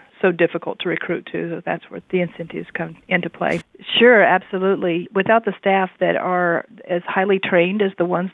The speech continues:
that we need to have in here, we can't provide that quality care. And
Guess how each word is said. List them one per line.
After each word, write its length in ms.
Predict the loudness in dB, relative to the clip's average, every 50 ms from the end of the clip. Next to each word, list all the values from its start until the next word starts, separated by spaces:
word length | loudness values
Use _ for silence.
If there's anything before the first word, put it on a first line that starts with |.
| -8 -4 -2
that 160 | 0 0 0
we 180 | 0 0 0
need 200 | 0 0 -2 -2
to 80 | -2 -2
have 240 | -2 0 -2 -2 -2
in 120 | -2 -2
here, 300 | -2 -2 0 0 -2 -2 -4 -10 -20 -20 -20 -16 -6 -2
we 100 | -2 -2
can't 220 | 0 0 -2 0
provide 300 | 0 0 2 2 2 2
that 140 | 0 -2 -4
quality 300 | -4 -4 -4 -4 -4 -4
care. 400 | -4 -4 -4 -2 -2 -2 -4 -4 -4
And 320 | -2 0 0 0 0 -2